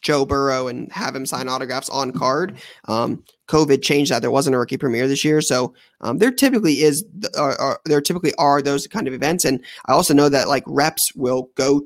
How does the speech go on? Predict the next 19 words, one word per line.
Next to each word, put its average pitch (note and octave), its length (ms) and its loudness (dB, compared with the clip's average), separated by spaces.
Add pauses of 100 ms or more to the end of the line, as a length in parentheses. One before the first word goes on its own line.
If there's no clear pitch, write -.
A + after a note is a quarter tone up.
to D#3 300 4
players D3 520 2
for C#3+ 260 0
signings. B2+ 520 -4
Like, - 220 -2 (920)
you C#3+ 220 0
know, A2 180 -2 (220)
if - 180 -10 (140)
Kevin F3+ 300 -2
Durant D#3 300 2
needs C#3+ 180 -4
to C3+ 80 -4
sign C#3 180 0
autographs, C3 520 -2
they're C#3 180 0
not, C3+ 340 0
like, C3 240 -4 (400)
he's D3 160 -2
not, D3 320 -2